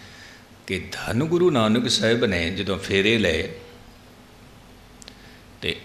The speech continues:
ਆਪ ਜੀ ਨੇ ਆਪਣੇ ਹੱਥਾਂ ਦੇ ਨਾਲ "ਇੱਕ ਓੰਕਾਰ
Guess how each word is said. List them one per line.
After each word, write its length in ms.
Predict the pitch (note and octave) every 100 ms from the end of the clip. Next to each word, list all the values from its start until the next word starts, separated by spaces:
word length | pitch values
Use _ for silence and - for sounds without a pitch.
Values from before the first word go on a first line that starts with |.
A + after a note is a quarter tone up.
| -
ਆਪ 200 | F2 F2
ਜੀ 160 | G#2
ਨੇ 180 | G2+ G2+ -
ਆਪਣੇ 340 | F2+ - G2+
ਹੱਥਾਂ 480 | - - - - D3+
ਦੇ 160 | C#3 F2+
ਨਾਲ 380 | D#2 E2 E2+ - - - -
"ਇੱਕ 240 | - - -
ਓੰਕਾਰ 920 | G2 F2+ E2+ F2 - E2+ E2+ E2+ -